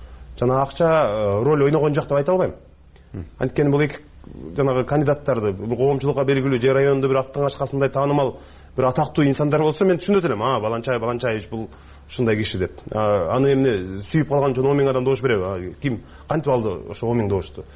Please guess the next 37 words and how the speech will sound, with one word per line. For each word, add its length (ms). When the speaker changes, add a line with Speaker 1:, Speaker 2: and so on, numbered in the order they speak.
Speaker 2:
А, 40
кантип 220
Speaker 1:
Жанагы 60
Speaker 2:
алды 120
деп 160
ойлойсуз? 320
Speaker 1:
Жо, 80
жанагы 800
административдик 720
ресурс, 480
жанагы 320
кызмат 300
адамдары 420
штабтарда 480
чуркап 260
жүргөнү, 520
подкуп 320
боюнча 240
түшүп 220
аткан 260
арыздар, 460
менимче, 320
ошол, 340
э, 800
кандай 280
жол 120
менен 180
шайланганын 440
айтып 180
турат 280
да. 100
Бул 160
эми 80
менин 160
укугума 380
кирбейт, 320
бирок, 260